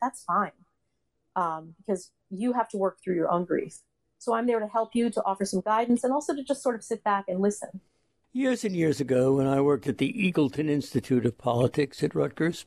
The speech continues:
Speaker 2: I had a secretary who was deeply in love with her husband, and he died, and she never, ever got over it. I talked to her on the phone, and she would begin to cry. And my question to you is, how common is that, that people can't ever stop grieving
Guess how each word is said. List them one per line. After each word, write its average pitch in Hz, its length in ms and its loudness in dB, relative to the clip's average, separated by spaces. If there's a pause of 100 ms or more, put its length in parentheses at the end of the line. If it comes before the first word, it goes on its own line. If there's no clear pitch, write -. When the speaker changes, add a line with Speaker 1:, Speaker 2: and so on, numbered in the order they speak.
Speaker 2:
I 147 100 0
had 131 180 2
a 123 60 0
secretary 135 760 -2 (480)
who 151 120 0
was 127 120 2
deeply 156 580 0
in 135 180 2
love 123 240 4
with 131 140 0
her 120 120 2
husband, 127 500 -2 (140)
and 156 160 2
he 202 120 2
died, 117 320 -2 (180)
and 165 220 0
she 175 260 -2
never, 151 640 0 (180)
ever 110 560 0
got 123 220 2
over 110 300 0
it. - 100 -20 (180)
I 151 100 0
talked 160 260 0
to 147 60 2
her 139 60 4
on 131 140 0
the 123 80 -4
phone, 196 320 -2
and - 160 -2
she - 80 -6
would 151 140 2
begin 147 240 -2
to 143 80 -2
cry. 113 260 -4 (100)
And 185 360 2
my 180 320 -2 (100)
question 202 480 0
to 160 100 2
you 156 300 4
is, 120 400 2 (240)
how 208 160 -2
common 220 380 2
is 202 140 -4
that, 190 300 0
that 120 160 -4
people 156 320 2
can't 147 320 0
ever 143 220 0
stop - 420 -2
grieving 160 600 0